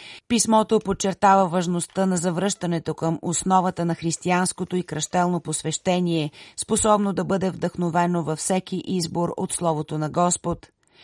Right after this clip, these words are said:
"Христос", казва той, "е центъра на вашата духовност. Бъдете мъже и жени, които наистина се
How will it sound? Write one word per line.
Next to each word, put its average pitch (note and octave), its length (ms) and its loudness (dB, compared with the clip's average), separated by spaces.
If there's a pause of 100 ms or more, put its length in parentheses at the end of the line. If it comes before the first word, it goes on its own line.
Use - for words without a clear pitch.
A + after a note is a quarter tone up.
(340)
"Христос", G3+ 440 2
казва F3+ 420 2
той, F3+ 320 2
"е F3 100 0
центъра E3+ 500 2
на E3+ 120 2
вашата D#3+ 420 0
духовност. E3+ 800 0
Бъдете E3+ 400 2
мъже E3 280 0
и E3+ 120 2
жени, F3+ 320 0
които E3 320 -2
наистина F3 500 0
се F3+ 200 -2